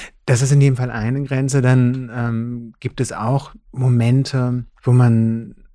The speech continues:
das Ge-, also ich hab oft das Gefühl, also ich hab zum Beispiel auch viele, ähm, ähm, Referenzen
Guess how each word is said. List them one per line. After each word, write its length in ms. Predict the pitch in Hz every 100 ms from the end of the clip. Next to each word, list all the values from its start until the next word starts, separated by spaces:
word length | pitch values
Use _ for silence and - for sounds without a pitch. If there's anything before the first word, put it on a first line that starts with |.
| _ -
das 180 | - -
Ge-, 140 | 127 113
also 200 | - 113
ich 160 | 123 135
hab 220 | 131 -
oft 200 | 123 -
das 140 | 123
Gefühl, 420 | - 107 - 120 113
also 120 | 113
ich 160 | 110 117
hab 100 | -
zum 140 | 120
Beispiel 220 | 107 113
auch 140 | 107 104
viele, 640 | - 120 117 113 113 104 _ _
ähm, 380 | 107 107 110 110 - _ - - - - _ _
ähm, 400 | 117 107 104 110 -
Referenzen 1000 | 107 120 113 131 143 - 113 117 113